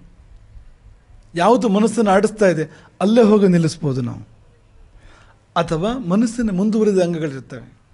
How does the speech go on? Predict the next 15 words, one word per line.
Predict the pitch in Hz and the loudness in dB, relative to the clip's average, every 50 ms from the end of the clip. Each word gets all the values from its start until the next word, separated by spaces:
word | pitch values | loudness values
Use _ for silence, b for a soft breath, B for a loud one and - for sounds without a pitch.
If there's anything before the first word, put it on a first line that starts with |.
| _ _ _ - - _ _ _ _ _ _ _ _ _ _ _ _ _ - | _ _ _ -20 -20 _ _ _ _ _ _ _ _ _ _ _ _ _ -4
ಇಂದ್ರಿಯಗಳು, | 196 190 185 175 151 135 123 123 123 - - - - - - _ _ _ _ _ _ - - - - | -2 -2 -2 -2 -4 -6 -10 -12 -16 -20 -20 -20 -20 -20 -20 _ _ _ _ _ _ -20 -20 -14 -10
ಶರೀರ, | 175 160 156 143 127 131 131 - - - _ _ _ _ _ _ b b b b b _ _ - | -8 -8 -8 -8 -10 -12 -18 -20 -20 -20 _ _ _ _ _ _ b b b b b _ _ -4
ಅಲ್ಲಿ | 269 277 285 294 | -4 -2 -2 -2
ನಿಲ್ಲಿಸಿದ್ರೆ | 285 269 247 240 233 254 254 233 240 226 | 0 0 -2 -2 -4 -6 -6 -6 -6 -6
ಕೂಡ | 240 277 262 | -4 -2 -2
ಅದು | 233 208 | -2 0
ನಿಲ್ತದೆ | 185 175 180 180 156 151 165 135 139 135 | -2 -2 -4 -4 -4 -6 -6 -6 -6 -8
ಅಂತ. | 127 120 - - - _ _ - - _ - | -12 -14 -16 -20 -20 _ _ -20 -20 _ -8
ಮನಸ್ಸಿನ | 185 202 220 220 226 226 202 208 190 B B B B B B - - | -6 -4 -4 -4 -6 -8 -8 -8 -10 B B B B B B -12 -8
ಹಿಂಬಾಲಕರು | 208 214 220 247 233 202 196 196 190 185 202 208 | -4 0 2 2 2 2 0 -4 -4 -4 -4 -4
ಅಥವಾ | 196 196 190 | -4 -4 -4
ಮನಸ್ಸಿನ | 175 185 190 190 190 202 196 | -4 -4 -4 -6 -6 -8 -8
ಸೇವಕರು | 190 190 190 196 196 196 165 - 165 151 | -4 0 2 2 4 2 2 -2 -6 -6
ಅವರೆಲ್ಲರೂ | 143 143 143 139 131 139 | -6 -6 -8 -8 -10 -12
ಕೂಡ | 123 139 135 | -12 -14 -14